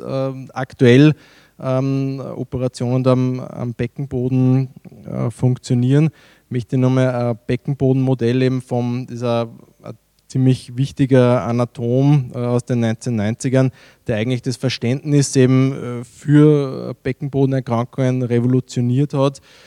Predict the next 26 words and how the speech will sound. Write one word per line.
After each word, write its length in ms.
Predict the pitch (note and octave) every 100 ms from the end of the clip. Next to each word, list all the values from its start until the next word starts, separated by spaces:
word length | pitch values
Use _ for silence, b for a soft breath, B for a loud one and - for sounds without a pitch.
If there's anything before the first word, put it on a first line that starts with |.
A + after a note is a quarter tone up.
| B
Äh, 100 | C3
und 340 | B2 B2+ C#3+ -
zwar, 420 | A#2 A2+ B2 B2+
wenn 100 | B2+
man 100 | B2+
sich 120 | C3+
das 120 | B2+
so 100 | -
vorstellt, 640 | A#2+ A2+ A#2 C#3+ D#3 D3+ -
das 320 | B2+ - - B2 C#3+
sind 300 | C#3 B2 B2+
im 100 | B2+
Endeffekt 460 | A#2+ C#3 C#3 - -
drei, 580 | G#2+ G#2 A#2 B2+ C3+ C3+ B2+ B2 -
drei 400 | G#2 G#2+ A#2+ C#3
Ebenen. 680 | A#2 B2 C3 A#2+ A2 G#2 A2
Also 140 | A2
er 140 | A2+ A#2+
hat, 200 | A#2+ - - -
äh, 40 |
also 400 | A#2+ - A#2+ A#2+
es 100 | A#2+
waren 140 | B2+ B2+
wirklich, 380 | C3+ C#3+ C3+
es 180 | C3 A#2+
ist 360 | B2 A#2+ -